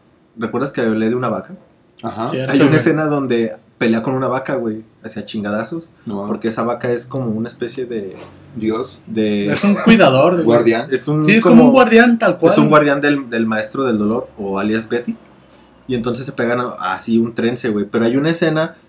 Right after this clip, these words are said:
Speaker 1: que parodia totalmente a Matrix, güey, o sea, la clásica, güey.
Speaker 3: La clásica
Speaker 2: La,
Speaker 3: escena
Speaker 2: la que
Speaker 3: del
Speaker 2: se va
Speaker 3: brinco.
Speaker 1: La
Speaker 2: para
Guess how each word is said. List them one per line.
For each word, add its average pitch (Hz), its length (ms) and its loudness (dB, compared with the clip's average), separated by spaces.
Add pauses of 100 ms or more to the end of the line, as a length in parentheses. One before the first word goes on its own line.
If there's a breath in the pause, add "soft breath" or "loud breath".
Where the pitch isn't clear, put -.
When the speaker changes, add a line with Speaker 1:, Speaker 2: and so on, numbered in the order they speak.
(120)
Speaker 1:
que 131 140 -2
parodia 117 480 0
totalmente 123 540 -4
a 131 40 0
Matrix, 131 440 -4
güey, 104 120 -6
o 98 60 -8
sea, 98 100 -8
la 95 120 -6
clásica, 110 440 -6
güey. 90 220 -16
Speaker 3:
La 127 140 -8
clásica 120 240 -2
Speaker 2:
La, 151 60 -2
Speaker 3:
escena 151 140 2
Speaker 2:
la 165 60 4
que 165 60 6
Speaker 3:
del 156 80 6
Speaker 2:
se 143 40 6
va - 60 8
Speaker 3:
brinco. 160 160 8
Speaker 1:
La 147 60 8
Speaker 2:
para 139 80 8